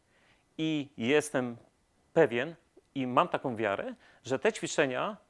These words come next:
wspomogą was do zaliczenia testu pływackiego na naszej uczelni. Trzymam kciuki za was, życzę powodzenia.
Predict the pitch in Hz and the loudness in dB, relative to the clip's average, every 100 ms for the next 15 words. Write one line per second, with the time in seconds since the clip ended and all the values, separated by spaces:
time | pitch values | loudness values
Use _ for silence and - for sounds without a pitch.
0 | _ _ _ - - - 139 202 190 139 | _ _ _ -14 -6 0 2 2 2 4
1 | 143 175 175 - 123 120 139 135 160 147 | 4 4 0 -4 -4 2 2 2 -2 0
2 | 156 151 _ - 135 - 139 147 139 - | -2 -6 _ -2 -2 -4 -6 2 2 4
3 | 185 117 104 101 95 110 104 117 92 90 | 2 2 0 -2 -4 -8 -6 -4 -4 -6
4 | - _ _ _ _ _ _ _ _ _ | -16 _ _ _ _ _ _ _ _ _
5 | _ - - - - 143 113 82 - _ | _ -20 -12 0 4 4 4 0 -12 _
6 | - - 185 165 170 160 165 - - 139 | -6 -2 -2 4 4 6 2 -2 -10 -10
7 | 123 110 - 135 160 170 151 143 143 | -8 -2 2 4 4 4 4 2 0